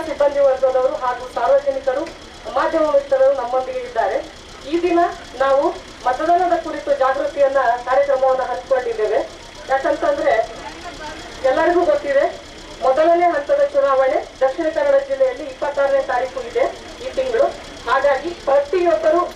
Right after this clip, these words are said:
ಕಡ್ಡಾಯವಾಗಿ ಈ ದಿನ ಮತ ಚಲಾವಣೆಯನ್ನ ಮಾಡಬೇಕು. ಈ ಬಗ್ಗೆ ಸಾರ್ವಜನಿಕರಲ್ಲಿ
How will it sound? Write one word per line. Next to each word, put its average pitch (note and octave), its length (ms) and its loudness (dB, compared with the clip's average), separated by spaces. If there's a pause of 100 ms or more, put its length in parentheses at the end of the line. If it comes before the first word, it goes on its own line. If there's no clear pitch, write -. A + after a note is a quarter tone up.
ಕಡ್ಡಾಯವಾಗಿ D4 640 2
ಈ C#4 280 -8
ದಿನ C4+ 260 0 (520)
ಮತ C4 160 0 (140)
ಚಲಾವಣೆಯನ್ನ C#4 580 4 (460)
ಮಾಡಬೇಕು. C#5 640 2 (140)
ಈ C#4+ 100 -6
ಬಗ್ಗೆ D4 360 0 (160)
ಸಾರ್ವಜನಿಕರಲ್ಲಿ C#4 880 2